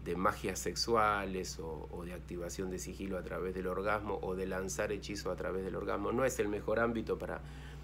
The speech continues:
para intentar explicarlo porque la gente suele,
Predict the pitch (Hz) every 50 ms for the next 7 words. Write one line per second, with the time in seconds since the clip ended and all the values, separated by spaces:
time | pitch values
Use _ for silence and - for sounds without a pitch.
0 | - - - - - - 90 87 92 98 101 95 101 98 98 98 113 113 113 104
1 | - - 98 101 101 113 117 120 131 123 117 104 95 90 92 92 90 - 101 104
2 | - 104 101 90 - - - - - - - - - - - - 98 95 95 98
3 | 104 104 101 95 90 87 85 82 82 80 78 76 -